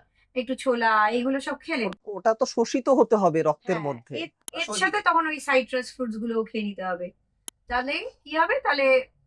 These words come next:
Speaker 1: এই আয়রনটা ইজিলি অ্যাবজর্বড হয়ে যাবে বডিতে। তো সেই জন্য এই দুটোর খুবই উপকারিতা। আর যে কোনো খাবার দাবারে যদি আয়রন রিচ খাবার দাবার, যে কোনো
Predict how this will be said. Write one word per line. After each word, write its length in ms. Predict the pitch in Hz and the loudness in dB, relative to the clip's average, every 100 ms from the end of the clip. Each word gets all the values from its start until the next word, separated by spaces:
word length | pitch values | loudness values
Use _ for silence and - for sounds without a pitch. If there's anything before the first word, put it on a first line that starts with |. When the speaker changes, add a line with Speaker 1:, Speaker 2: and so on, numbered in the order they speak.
| _ _ _ _ - | _ _ _ _ -16
Speaker 1:
এই 180 | 285 | -10
আয়রনটা 480 | - 247 262 302 330 | -2 2 2 0 -2
ইজিলি 400 | 339 285 262 320 | -2 -2 -2 -2
অ্যাবজর্বড 560 | 349 247 208 208 196 185 | 0 0 0 -4 -4 -4
হয়ে 120 | 175 | -6
যাবে 180 | 170 165 | -6 -8
বডিতে। 360 | 160 156 - _ _ _ _ _ - | -10 -12 -18 _ _ _ _ _ -20
তো 60 | |
সেই 160 | 262 302 | -14 -10
জন্য 240 | 294 311 | -6 -6
এই 340 | 302 294 285 285 | -4 -4 -4 -2
দুটোর 400 | 269 277 269 269 _ _ _ | -2 -2 -2 -4 _ _ _
খুবই 280 | - 269 269 | -12 -4 -2
উপকারিতা। 600 | 240 254 247 233 226 220 _ _ _ _ - | 0 0 0 -4 -6 -10 _ _ _ _ -4
আর 360 | 226 220 226 220 | 0 2 2 0
যে 160 | 254 | -6
কোনো 220 | 277 302 302 | -4 -4 -4
খাবার 420 | - 349 277 262 | 0 2 2 2
দাবারে 400 | 269 269 269 277 | 2 4 4 2
যদি 400 | 262 254 269 262 - | 0 0 0 -2 -2
আয়রন 440 | 254 247 254 262 | 0 2 2 2
রিচ 280 | 247 262 - | 0 -4 -8
খাবার 340 | - 240 240 233 | -4 0 0 0
দাবার, 280 | 233 233 | 0 0
যে 80 | 220 | 0
কোনো 220 | 240 247 | -8 -8